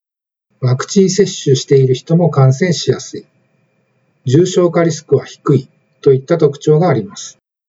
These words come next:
風邪症状であっても新型コロナウイルス感染症の可能性はありますので、軽い症状であっても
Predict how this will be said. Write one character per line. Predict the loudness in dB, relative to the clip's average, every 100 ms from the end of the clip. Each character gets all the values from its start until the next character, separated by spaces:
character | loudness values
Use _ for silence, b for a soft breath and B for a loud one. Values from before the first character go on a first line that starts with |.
| _ _ _ _ _
風 | 0 2 2
邪 | 2 -2
症 |
状 | 2 2
で | 0
あ | -4
っ | -6
て | -6
も | -6 -10 -12
新 | 0 2 4
型 | 2 0
コ | 2
ロ | 4
ナ | 4
ウ | 4
イ |
ル | 2
ス | 0
感 | 0 0
染 | 2 2
症 | 2 2
の | 2
可 | 2 2
能 | 4
性 | 4 2
は | 2
あ | 0
り |
ま | -2 -4
す | -6
の | -12
で、 | -12 -16 _ _ _ _ _
軽 | 0 2 4
い | 2
症 | 0 0
状 | 2 2
で | 2
あ | -2
っ |
て | -6 -6
も | -6 -8